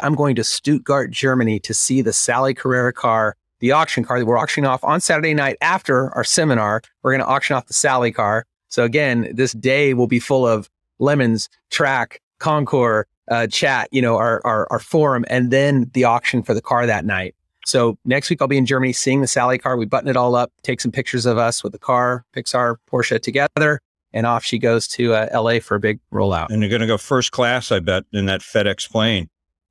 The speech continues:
Speaker 1: Hopefully she is on it, probably D H L. The Germans love the
Speaker 2: D H L, yeah,
Speaker 1: D H L.
Speaker 2: okay.
Speaker 1: The D H L plane, and Sally will be air conditioned. And then the original car we built back in two thousand six, that first nine nine six Sally car,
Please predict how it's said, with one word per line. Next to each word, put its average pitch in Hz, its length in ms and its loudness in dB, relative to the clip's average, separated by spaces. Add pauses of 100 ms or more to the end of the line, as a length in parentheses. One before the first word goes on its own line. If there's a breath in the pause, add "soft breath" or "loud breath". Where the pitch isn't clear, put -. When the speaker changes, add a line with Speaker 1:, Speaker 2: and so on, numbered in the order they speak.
(580)
Speaker 1:
Hopefully 117 380 0
she 131 220 0
is 127 100 0
on 123 180 0
it, 113 80 -2
probably 147 280 0
D 143 180 0
H 151 220 2
L. 123 160 2
The 123 80 -2
Germans 120 400 0
love 117 200 2
the 104 60 0
Speaker 2:
D 120 140 2
H - 200 0
L, 120 80 2
yeah, 104 60 4
Speaker 1:
D 107 60 2
H 123 80 0
L. 117 60 0
Speaker 2:
okay. 139 60 -6 (140)
Speaker 1:
The 120 100 0
D 117 140 0
H 127 180 0
L 139 140 2
plane, 127 300 0
and 120 120 0
Sally 131 360 0
will 135 60 2
be 139 120 0
air 135 100 0
conditioned. 131 360 -2
And 135 160 0
then 139 80 2
the 131 100 4
original 202 340 4
car 135 220 -2
we 131 100 2
built 123 240 0
back 127 240 -2
in 120 80 0
two 135 180 -2
thousand 123 300 -2
six, - 300 -2
that - 180 -2
first 123 300 -2
nine 123 160 0
nine 120 200 0
six - 260 -2
Sally 113 280 0
car, 104 380 0